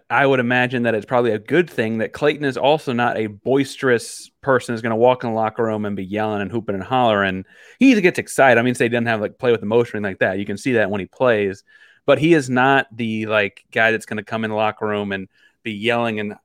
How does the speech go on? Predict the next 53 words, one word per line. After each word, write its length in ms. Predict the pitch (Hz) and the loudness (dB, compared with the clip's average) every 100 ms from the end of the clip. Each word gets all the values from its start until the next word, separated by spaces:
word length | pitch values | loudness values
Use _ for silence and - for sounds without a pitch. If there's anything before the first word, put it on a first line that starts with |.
| _ | _
you 100 | 104 | -10
know, 140 | 98 | -6
hyping 360 | 87 117 113 110 | 0 -2 0 -4
up 120 | 107 | 0
guys 360 | 110 104 104 - - | 2 4 2 -2 -4
all 180 | 104 107 | 0 0
the, 140 | 104 - | 0 -2
like, 240 | 95 - | -2 0
out 140 | 110 | 0
of 140 | 113 95 - | 0 -4 -16
the 80 | |
blue. 680 | 92 113 147 143 107 104 107 _ - - | -8 0 6 8 8 6 2 _ -20 -6
And 140 | - 156 | 2 4
I 60 | |
think 180 | 143 202 | 4 4
that 120 | 180 | 4
that 180 | 147 139 | 4 2
kind 200 | 147 123 | 0 -2
of 60 | - | 2
probably 220 | 131 113 | 2 2
pairs 240 | 127 117 | 2 0
well 260 | 113 110 123 | 2 2 4
with 160 | 131 - | 2 0
Kyler 300 | 127 127 120 | 0 0 0
in 60 | |
the 60 | 107 | -4
sense 220 | - 113 | -8 -4
that, 160 | 113 98 | -4 -2
like, 340 | 104 98 - _ _ _ - | -2 -4 -10 _ _ _ 0
it 160 | 120 | 0
won't 280 | 120 139 113 | 4 2 2
be, 640 | 117 117 113 113 110 104 _ _ _ | -2 -2 -2 -2 -4 -6 _ _ _
it 60 | 135 | -2
won't 200 | 147 160 | 0 4
be, 80 | 151 | 4
like, 160 | - | 4
him 160 | - 143 | 2 -4
stealing 380 | - 147 135 113 | -2 0 0 0
a 20 | |
spotlight 560 | - - 117 104 107 107 | -4 0 0 2 0 0
that 100 | 101 | -4
Kyler, 380 | 110 101 101 | -2 0 2
right? 160 | 151 170 | 4 6
Like, 180 | 160 147 | 4 6
I 100 | 156 | 4
don't 100 | 156 | 4
think 180 | 156 127 | 0 2
that 260 | 123 - 117 | 2 2 0
that 160 | 123 | 0
will 120 | 113 | 0
happen. 460 | 110 104 - 95 95 _ _ _ _ | 0 -2 -2 -8 -12 _ _ _ _
But 320 | 202 214 175 - | 4 6 6 4
I, 160 | - | 0